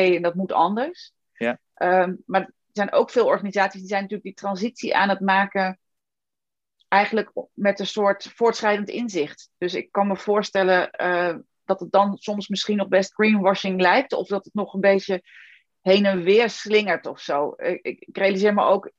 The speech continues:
Speaker 1: zeg maar, die verschillende niveaus, bewustzijnsniveaus, dat is ook niet statisch. Het is ook, eh, het kan ook zijn, het is ook een soort dynamisch evenwicht. Ik merk het in mezelf ook. Het ene moment is het oranje aspect in mij is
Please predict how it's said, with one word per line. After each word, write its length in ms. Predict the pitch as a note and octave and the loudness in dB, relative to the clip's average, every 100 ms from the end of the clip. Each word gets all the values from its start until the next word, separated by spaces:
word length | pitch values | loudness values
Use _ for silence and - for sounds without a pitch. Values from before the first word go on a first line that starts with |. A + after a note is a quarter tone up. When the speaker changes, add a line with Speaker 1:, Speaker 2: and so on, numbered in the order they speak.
| _ _ _ _ | _ _ _ _
Speaker 1:
zeg 220 | - G#3 | -8 -6
maar, 240 | G3 G3 F3+ | -2 -4 -4
die 140 | G#3 | -8
verschillende 540 | G3+ - G#3+ G3+ G3 - | -8 -4 -2 0 -4 -6
niveaus, 640 | - G#3 F#3 A#3 G3+ G#3+ | -6 -4 2 4 4 2
bewustzijnsniveaus, 720 | - G3 A3+ A3 F#3 F#3 F3+ F#3 | -2 -2 0 -2 -4 0 0 0
dat 140 | G3+ | -2
is 140 | G#3 G#3 | -2 -2
ook 200 | G3 G3+ | -4 -2
niet 300 | G#3+ G3+ - - - _ _ _ _ _ _ - | -4 -6 -10 -20 -20 _ _ _ _ _ _ -18
statisch. 600 | - B3+ D#4 D#4+ F#3+ G3 | 0 2 2 0 -4 -6
Het 120 | G#3+ | -6
is 120 | A#3 | -4
ook, 240 | - A#3+ | -2 -2
eh, 260 | A#3+ A3+ A3+ | -4 -4 -4
het 140 | G#3+ | -6
kan 160 | - A#3 | -8 -6
ook 180 | A#3 A3+ | -4 -4
zijn, 280 | A#3+ A#3 G#3 | -6 -6 -8
het 100 | G#3 | -6
is 80 | |
ook 60 | A#3 | -6
een 60 | - | -6
soort 160 | A3 | -8
dynamisch 440 | A3 A#3 B3+ B3+ A3+ | -4 0 0 0 0
evenwicht. 500 | - B3+ A#3+ F#3 - | 0 0 -2 -6 -4
Ik 80 | |
merk 220 | G3+ A3 - | -4 -4 -6
het 120 | _ | _
in 80 | A#3+ | -4
mezelf 380 | A3+ G#3+ A3 G#3+ | -2 2 2 2
ook. 140 | - A3 | 2 2
Het 100 | - | 2
ene 120 | B3+ B3 | 2 2
moment 300 | A3+ G#3+ G#3+ | 0 -2 -2
is 80 | |
het 180 | G#3 - | -6 -2
oranje 420 | A3 G3+ A#3+ C4 A#3+ | 0 2 0 2 0
aspect 400 | - - F#3 - | 0 -4 -4 -8
in 200 | G3+ G3+ | -10 -2
mij 340 | F#3 F#3+ - | 0 0 -2
is 300 | - F#3+ - | -8 -12 -14